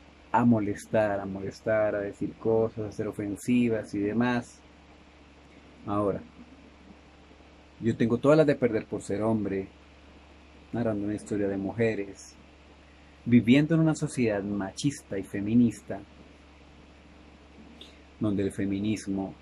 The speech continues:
por lógica, el feminismo en su solo nombre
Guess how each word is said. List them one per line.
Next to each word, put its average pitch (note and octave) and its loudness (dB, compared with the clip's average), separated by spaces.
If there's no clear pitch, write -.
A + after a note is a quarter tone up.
por G#2 -2
lógica, C#3 6
el G#2+ -12
feminismo A2 2
en B2 4
su - -10
solo D#3 4
nombre D3+ 0